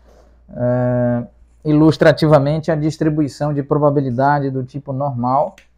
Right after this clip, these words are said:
Então aqui, mais uma vez, aqui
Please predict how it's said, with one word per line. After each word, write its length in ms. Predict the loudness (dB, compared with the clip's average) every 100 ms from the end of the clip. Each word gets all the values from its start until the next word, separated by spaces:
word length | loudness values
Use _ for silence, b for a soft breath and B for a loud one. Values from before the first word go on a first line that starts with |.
| _ _ _ _ _ _
Então 320 | -16 -10 -8
aqui, 300 | -6 -8 -8
mais 280 | -6 -4 -4
uma 160 | -4 -4
vez, 640 | -4 -6 -8 -12 -20 -18
aqui 560 | -16 -16 -12 -10 -10